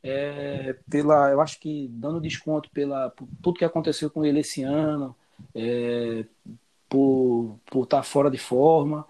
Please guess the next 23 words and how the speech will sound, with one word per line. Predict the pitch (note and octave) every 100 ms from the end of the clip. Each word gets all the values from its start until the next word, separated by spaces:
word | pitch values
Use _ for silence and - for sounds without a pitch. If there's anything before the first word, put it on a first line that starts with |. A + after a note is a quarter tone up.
| - - -
é, | C3+
acho | C#3+ -
que | D#3+
é |
Brocador | D3 E3 E3+ D3+ C#3+ D#3
é | D#3+
o | E3
que | - D#3+ D#3 C3+
mais | B2+ D#3 G3+
destoou, | F3 G3 - A3 C#3 B2 G#2+
né? | C3+ D3+ _ _ _ _ -
É, | A#2+ A#2 A#2 A2+
foi | - C3+
o |
que | C3
mais | B2 C3
destoou | C#3+ D3+ F#3 D#3+ B2+ B2+ C#3 C#3+ C#3+
de | B2+ C3+ C#3 -
todo, | B2+ C3 C#3+ D3 C#3
de | B2
todo | B2+ C3 D#3+
o |
elenco. | F3+ B2+ A2+